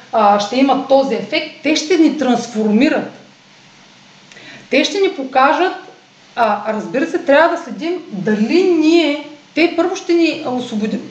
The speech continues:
в-, шанс, шан-, възможността да ни освободят от нашите страхове в отношенията, от нашата несигурност, от това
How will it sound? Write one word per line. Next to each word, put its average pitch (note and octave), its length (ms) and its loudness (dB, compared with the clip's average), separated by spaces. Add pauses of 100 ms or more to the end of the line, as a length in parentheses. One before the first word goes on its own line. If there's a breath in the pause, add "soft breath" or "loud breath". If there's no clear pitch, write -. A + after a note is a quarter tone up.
(180)
в-, F3+ 180 -12 (440)
шанс, D4+ 400 2 (220)
шан-, C4 340 -6
възможността G#3+ 580 -2
да F#4 100 0
ни F4 120 2
освободят A3 480 -4
от - 120 -8
нашите C#4 300 -2
страхове G3 720 -2 (800 loud breath)
в D4+ 200 0
отношенията, D4 500 -2
от - 260 -4
нашата A#3+ 380 0
несигурност, E4+ 1000 0 (500 loud breath)
от B3 260 0
това C4+ 440 4